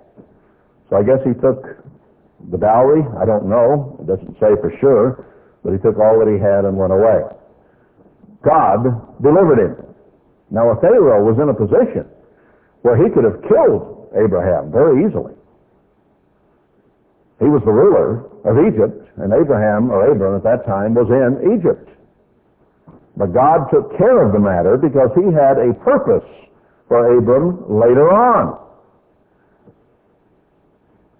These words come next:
He knew how to deliver it. He did deliver it. Abram may have made a mistake.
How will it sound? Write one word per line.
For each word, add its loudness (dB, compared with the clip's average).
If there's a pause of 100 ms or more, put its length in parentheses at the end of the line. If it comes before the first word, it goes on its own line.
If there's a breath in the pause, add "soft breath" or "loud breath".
(320)
He -4
knew 2
how -2
to 0
deliver 0
it. -14 (480)
He -4
did 0
deliver -4
it. -20 (1080)
Abram 0
may 2
have 0
made 0 (220)
a -6
mistake. -2